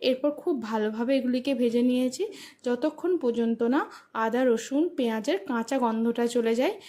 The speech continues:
তারপর ওগুলো থেকে কাঁচা গন্ধ চলে যাওয়ার পর দিয়ে দিয়েছি টমেটো কুচি, তার সঙ্গে দিয়েছি হলুদ গুঁড়ো। হলুদ গুঁড়ো যেহেতু মাখানোর সময় দিয়েছিলাম, তাই খুব অল্প পরিমাণেই দিয়েছি। এরপর আবার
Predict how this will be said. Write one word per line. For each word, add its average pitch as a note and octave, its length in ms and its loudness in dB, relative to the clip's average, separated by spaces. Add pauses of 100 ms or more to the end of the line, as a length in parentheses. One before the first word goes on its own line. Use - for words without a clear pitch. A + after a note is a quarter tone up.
(160)
তারপর B3 260 0
ওগুলো C4+ 260 4
থেকে C#4 280 0 (920)
কাঁচা A#3+ 300 0
গন্ধ D4+ 240 6
চলে A#3 320 2
যাওয়ার A3+ 240 4
পর C4+ 140 2
দিয়ে A3+ 220 0
দিয়েছি A#3 360 0
টমেটো A#3 440 0
কুচি, C4+ 260 0 (120)
তার A#3+ 160 0
সঙ্গে D4 340 4
দিয়েছি A3 400 -2 (160)
হলুদ B3 360 2
গুঁড়ো। A3 300 0
হলুদ C#4 320 4
গুঁড়ো D4+ 180 2
যেহেতু D4+ 320 2
মাখানোর B3 500 2
সময় C4+ 180 2
দিয়েছিলাম, B3 420 0
তাই D4 120 2
খুব C#4+ 240 -2
অল্প G3+ 280 0
পরিমাণেই A#3+ 520 2
দিয়েছি। C4 400 0 (1080)
এরপর C4 400 2
আবার A#3+ 340 2